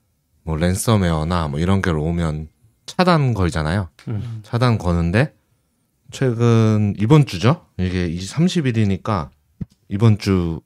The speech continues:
Speaker 1: 화요일인가 뭐 그쯤인데,
Speaker 2: 네.
Speaker 1: 세-, 어떤 정확히 내부 사연까지는 모르지만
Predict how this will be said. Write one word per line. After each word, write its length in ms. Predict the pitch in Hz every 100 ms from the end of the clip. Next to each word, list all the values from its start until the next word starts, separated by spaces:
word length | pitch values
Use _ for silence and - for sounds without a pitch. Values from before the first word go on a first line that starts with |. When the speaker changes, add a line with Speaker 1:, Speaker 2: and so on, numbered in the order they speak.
| -
Speaker 1:
화요일인가 580 | 127 139 123 95 107 147
뭐 160 | 98 -
그쯤인데, 540 | - 117 107 101 107
Speaker 2:
네. 100 | 147 - _ _ _ _
Speaker 1:
세-, 180 | - - - _ -
어떤 640 | 98 - 127 127 123 120
정확히 340 | - 139 147 123
내부 560 | 98 107 113 110 101 - _ - - _ - _ _ _
사연까지는 680 | - - 147 156 151 135 131
모르지만 540 | 92 98 92 101 156